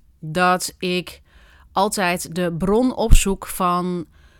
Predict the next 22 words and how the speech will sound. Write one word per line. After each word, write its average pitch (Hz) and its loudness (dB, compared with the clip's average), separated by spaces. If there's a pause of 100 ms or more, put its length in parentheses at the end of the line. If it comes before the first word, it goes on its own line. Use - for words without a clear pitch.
(220)
wat 180 -8
mensen 185 -2
blokkades 175 0
noemen. 165 -2 (880)
Waardoor, 175 -2
eh, 165 -6
het 165 -6
leven 180 -2
niet 175 -2
helemaal 160 -2
lekker 143 -4
loopt. 131 -6
Waarom 156 -4
je 160 -4
business 175 -2
niet 151 -4
lekker 135 -8
loopt. - -12
Ehm, 151 -8 (1200)
en 208 0 (200)
ik 202 -6
moet 226 -4